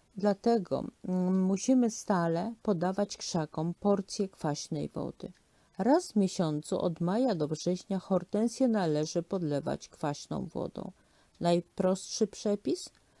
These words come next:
Jedna łyżeczka kwasku cytrynowego,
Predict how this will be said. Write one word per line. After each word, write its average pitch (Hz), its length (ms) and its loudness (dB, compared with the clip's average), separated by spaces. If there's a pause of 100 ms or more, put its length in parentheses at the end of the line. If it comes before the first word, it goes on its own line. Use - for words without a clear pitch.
(260)
Jedna 269 480 4
łyżeczka 165 680 -2
kwasku 269 540 0
cytrynowego, 147 1080 -4